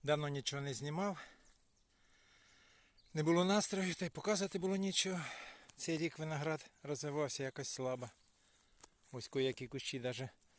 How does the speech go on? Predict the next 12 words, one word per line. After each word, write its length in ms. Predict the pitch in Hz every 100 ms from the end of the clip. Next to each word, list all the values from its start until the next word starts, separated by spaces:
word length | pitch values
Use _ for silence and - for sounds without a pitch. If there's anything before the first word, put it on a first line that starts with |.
| _
до 120 | - 123
третьої 360 | 127 131 131
проволоки 500 | 110 131 135 135 127
не 120 | 135
доросли. 560 | 127 127 131 - 131 127 - _ _ - - - - - - _ - - - - - _ _
Але 320 | 127 139 151 - -
вирішив 540 | 135 139 135 - 127 - -
зняти 460 | 117 127 123 127 110 - _ 117
маленький 420 | 107 113 107 117
ролик. 400 | 107 107 - - _ _ - _ - - - -
Показати 520 | - 127 135 127 139 139
коякі 760 | - 139 131 127 - 127 117